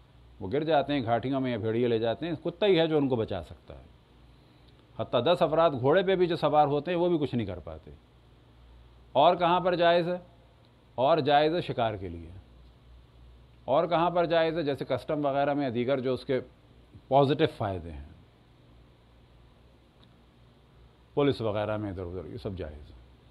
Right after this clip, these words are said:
लेकिन है नजिस वो, इन सारी चीज़ों के बाद भी है नजिस वो।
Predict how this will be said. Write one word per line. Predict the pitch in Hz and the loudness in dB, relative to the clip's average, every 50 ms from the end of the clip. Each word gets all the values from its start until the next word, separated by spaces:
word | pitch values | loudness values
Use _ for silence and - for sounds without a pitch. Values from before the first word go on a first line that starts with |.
| - - - - - - 113 | -20 -20 -20 -20 -16 -6 -6
लेकिन | 135 135 160 127 | -4 -2 -2 -2
है | - 147 156 156 | 2 4 4 6
नजिस | 147 147 139 147 131 - - | 6 4 2 0 -2 -2 -6
वो, | 85 82 76 71 - - - - - - _ _ - - - - - - _ _ - - - - - _ - - - | -12 -14 -16 -16 -20 -20 -20 -20 -20 -20 _ _ -20 -20 -20 -20 -20 -20 _ _ -20 -20 -20 -20 -20 _ -20 -12 -8
इन | 120 120 | -8 -8
सारी | 101 - 120 123 151 185 180 | -4 0 2 4 4 4 4
चीज़ों | - 170 156 151 175 175 | 2 2 0 0 -2 -2
के | 165 | -2
बाद | 156 139 143 147 151 170 | 0 2 2 2 2 0
भी | 180 185 | -2 -2
है | 131 113 143 151 123 107 | 0 2 4 2 2 2
नजिस | 90 80 80 73 - - | -4 -8 -12 -16 -18 -20
वो। | 69 62 | -20 -20